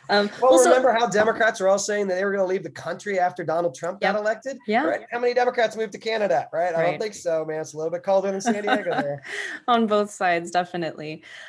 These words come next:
Speaker 1: Um, okay, so, I mean, among the respondents,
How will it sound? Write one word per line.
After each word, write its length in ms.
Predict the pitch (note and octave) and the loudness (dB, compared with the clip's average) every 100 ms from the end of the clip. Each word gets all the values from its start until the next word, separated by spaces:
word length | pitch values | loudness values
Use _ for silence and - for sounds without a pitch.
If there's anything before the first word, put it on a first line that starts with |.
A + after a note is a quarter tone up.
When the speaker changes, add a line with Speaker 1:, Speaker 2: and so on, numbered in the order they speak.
| - | -4
Speaker 1:
Um, 180 | C4+ C4 | -4 -2
okay, 180 | C#4 B3 | -2 0
so, 200 | C4 C4+ | 0 -2
I 80 | C#4 | -2
mean, 140 | D4 C#4 | -2 -2
among 420 | C#4 D#4+ E4 E4 | 2 2 2 0
the 100 | C#4+ | -2
respondents, 680 | C4 G3+ F#3+ F#3+ F#3+ F3+ | -2 0 0 0 -2 -6